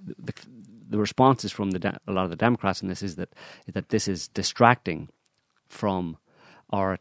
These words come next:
our attacks on Trump for being anti-racist and, and sexist and, and anti-immigrant and blah, blah, blah, blah. This is, you know, trying, and it's, it's infighting within the Democrat Party. We shouldn't do it, so we have to dismiss this accusation of anti-Semitism and refocus on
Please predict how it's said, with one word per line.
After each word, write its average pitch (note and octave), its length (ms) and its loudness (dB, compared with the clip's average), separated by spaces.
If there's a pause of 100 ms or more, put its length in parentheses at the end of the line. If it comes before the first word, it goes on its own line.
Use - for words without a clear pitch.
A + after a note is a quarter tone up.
(140)
our E2 340 -6
attacks - 380 -6
on F2 80 -10
Trump F#2 280 -6
for G2 120 -8
being F2 180 -4
anti-racist F2 640 -6
and, F2 120 -12
and D#2+ 120 -10
sexist F2 580 -4
and, D#2+ 260 -10
and E2 380 -8
anti-immigrant F2 480 -6
and - 60 -18
blah, E2 120 -6
blah, E2 120 -10
blah, D#2+ 60 -10
blah. G#2 220 0 (320)
This G2 140 -8
is, - 340 -12
you - 60 -8
know, F2 80 -6
trying, F2+ 360 -6
and G2+ 100 -4
it's, - 280 -10
it's - 180 -10
infighting G2+ 440 2
within E2+ 200 -6
the E2+ 60 -8
Democrat E2 380 -6
Party. A2+ 220 2
We G2 80 0
shouldn't B2 360 2
do F#2 120 0
it, - 120 -2
so G#2 100 -4
we F#2 100 -4
have F#2 180 -6
to F2+ 120 -6 (280)
dismiss B2 460 4
this G#2+ 200 0
accusation F#2 480 -4
of F#2 80 -2
anti-Semitism F2+ 760 -2 (500)
and G2+ 120 -4
refocus A#2+ 640 6 (400)
on G#2 340 2